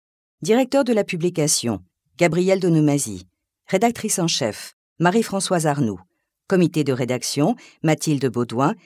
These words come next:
Céline Boeuf, Émilie Lèbre, Françoise Lecordier, Karine Roch. Crédit photo, A V H, Musée Valentin A U I, Nadia Bouddha, Philippe Rocher, F F A C, Istock. Couverture, A V H. Réalisation,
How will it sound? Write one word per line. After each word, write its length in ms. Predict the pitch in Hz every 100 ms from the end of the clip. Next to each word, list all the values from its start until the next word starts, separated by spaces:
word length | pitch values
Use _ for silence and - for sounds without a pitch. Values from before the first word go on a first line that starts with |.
| _
Céline 440 | - 185 160 139 127
Boeuf, 400 | 135 196 - - _ _
Émilie 340 | 190 190 185 175
Lèbre, 360 | 139 147 220 247 - _
Françoise 500 | - 196 185 185 156
Lecordier, 600 | 143 135 123 113 139 208 _ _
Karine 300 | - 214 208
Roch. 400 | 170 120 101 - _ _ _ _ _ _ -
Crédit 280 | 180 170 165
photo, 480 | 160 160 156 233 - _ -
A 80 | 165
V 140 | 156
H, 420 | 143 139 240 - -
Musée 340 | 180 190 170 170
Valentin 460 | 143 131 123 127
A 80 | 127
U 80 | 123
I, 220 | 143 233 _ _
Nadia 320 | 165 180 175 165
Bouddha, 440 | 139 131 135 208 - _
Philippe 360 | - 214 208 185
Rocher, 540 | - 143 - 143 202 - _ -
F 200 | 160 -
F 160 | 160 151 -
A 100 | 120
C, 320 | - - 107 - _ _ -
Istock. 580 | 226 - 123 92 - - _ _ _ _ _ -
Couverture, 680 | 170 170 160 - 190 240 -
A 100 | 196
V 120 | 233
H. 400 | 190 101 - - - _ _ -
Réalisation, 840 | 160 151 143 143 139 - 165 233